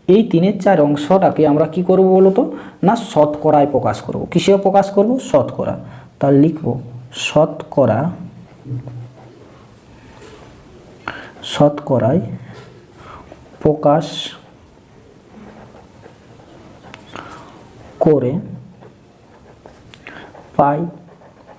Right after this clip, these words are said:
দেখো শতকরায় প্রকাশ করে পাই কি পাচ্ছি আমরা না এই যে তিনের চার, তার সাথে আমরা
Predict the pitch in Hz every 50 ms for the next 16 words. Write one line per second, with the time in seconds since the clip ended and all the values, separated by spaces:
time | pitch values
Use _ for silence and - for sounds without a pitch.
0 | - - - - - - _ _ - - - - - - - _ - - - -
1 | - - - - - - - - - - - - - - - - - 165 190 190
2 | 214 202 - 175 165 165 - 190 196 196 190 - 180 170 185 185 180 185 - 185
3 | 190 190 185 180 185 175 180 185 185 185 185 - - 196 190 190 185 180 180 -
4 | - - 196 190 185 185 202 254 - - - - - - - - 170 180 185 175
5 | 180 170 175 180 175 185 180 - - 160 160 170 180 180 180 - - 190 190 214
6 | 208 - - - - - - - - - _ _ - 147 147 147 147 - 165 160
7 | - 175 170 165 165 175